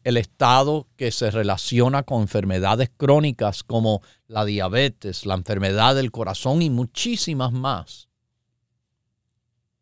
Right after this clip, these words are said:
Antioxidantes, flavonoides,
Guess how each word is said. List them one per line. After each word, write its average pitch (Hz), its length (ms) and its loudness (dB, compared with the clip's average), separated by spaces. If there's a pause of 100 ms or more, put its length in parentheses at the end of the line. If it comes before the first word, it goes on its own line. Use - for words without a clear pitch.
(440)
Antioxidantes, 110 2250 -2 (3250)
flavonoides, 101 1160 0